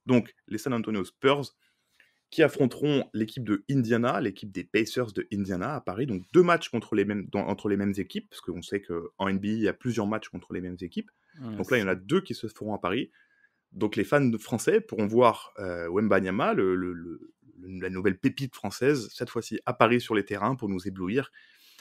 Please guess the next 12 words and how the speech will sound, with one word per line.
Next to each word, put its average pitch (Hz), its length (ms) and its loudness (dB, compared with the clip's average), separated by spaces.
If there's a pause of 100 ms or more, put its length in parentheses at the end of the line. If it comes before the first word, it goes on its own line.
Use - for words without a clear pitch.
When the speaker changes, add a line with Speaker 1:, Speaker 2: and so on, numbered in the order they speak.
(140)
Speaker 1:
Et - 60 -12
ça - 120 -4
fait 156 80 0
plaisir, 226 300 2
quoi, 113 100 -2
tout - 60 -16
simplement. 143 320 0
On, 98 240 0
euh, 95 240 -2
on 98 120 -2
le 98 60 0
verra 107 360 4